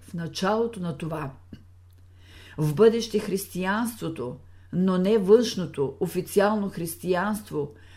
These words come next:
но мистичното, езотеричното християнство ще бъде мирова религия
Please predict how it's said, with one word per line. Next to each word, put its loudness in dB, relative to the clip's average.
но 4
мистичното, -4
езотеричното 2
християнство -2
ще 4
бъде 8
мирова 2
религия 4